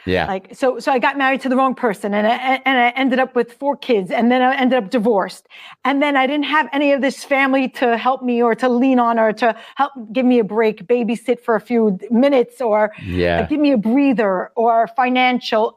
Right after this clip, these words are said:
Speaker 2: There was nobody to lean on at all. You know, no, both sets of grandparents and both parents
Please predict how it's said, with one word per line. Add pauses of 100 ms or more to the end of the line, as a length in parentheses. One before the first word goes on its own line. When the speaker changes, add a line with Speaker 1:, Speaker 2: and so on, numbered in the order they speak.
Speaker 2:
There
was
nobody
to
lean
on (500)
at
all.
You
know,
no, (320)
both
sets
of
grandparents
and
both
parents